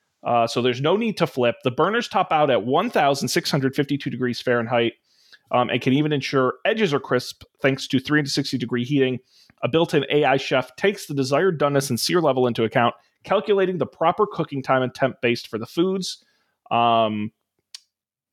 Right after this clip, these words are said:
it can detect the thickness of things like stick-, ch-, steak and chicken to prevent over or undercooking, and the burners automatically move toward or away from foods as needed.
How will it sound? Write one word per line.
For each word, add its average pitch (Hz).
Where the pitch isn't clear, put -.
it 143
can 143
detect 139
the 117
thickness 202
of 165
things 156
like 120
stick-, -
ch-, -
steak -
and 123
chicken 135
to -
prevent 156
over 139
or 143
undercooking, 139
and 123
the 123
burners 135
automatically 180
move 170
toward 190
or 143
away 143
from 156
foods 131
as 127
needed. 208